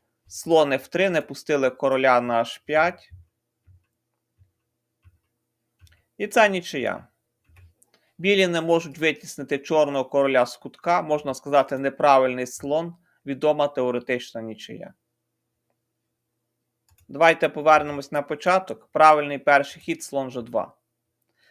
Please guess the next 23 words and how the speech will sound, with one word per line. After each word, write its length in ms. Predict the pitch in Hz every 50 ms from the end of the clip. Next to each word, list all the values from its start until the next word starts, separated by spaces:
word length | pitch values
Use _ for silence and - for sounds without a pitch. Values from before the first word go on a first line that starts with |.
| _ _ _
Король 300 | - 185 180 196 196 190
не 260 | 180 170 175 175 170
може 380 | 165 165 160 160 151 147 160 139
бити 340 | 123 131 139 131 - 139 139
слона, 380 | - - 151 147 165 190 202
тому 280 | 190 - 156 147 147 139
що 160 | - - 139
пішак 480 | - - 143 - - 160 147 143 139 -
йде 240 | 123 131 143 135 131
на 120 | 127 127
дві 200 | 123 127 135 139
клітинки, 760 | 139 - 139 139 139 - 165 175 185 185 180 - 180 170 - _ _ _ _ _
король 520 | - 170 156 160 160 156 147 135 117 107 - _ _
не 180 | - 139 139 135
в 100 | 120 -
квадраті 540 | - 139 131 123 143 160 175 180 175 185 170
до 160 | 165 165 160
пішака, 720 | - 160 147 - - 151 - - 160 151 151 143 - _ _ _ _ _ -
білі 260 | 156 151 147 143 143
проведуть 540 | 139 - 139 135 131 127 127 135 127 - -
ферзя, 380 | - 127 131 123 135 151 151 143
білі 340 | 123 127 131 127 123 120
виграли. 440 | 113 - 107 - - - - - -